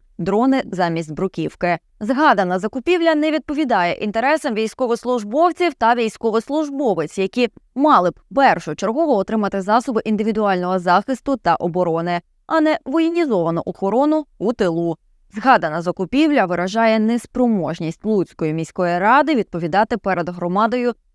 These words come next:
за недоцільність використання коштів під час війни.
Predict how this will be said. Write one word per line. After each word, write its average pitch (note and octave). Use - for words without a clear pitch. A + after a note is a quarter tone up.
за A#3
недоцільність A3+
використання E3
коштів A#3
під A#3
час D#3
війни. G#3+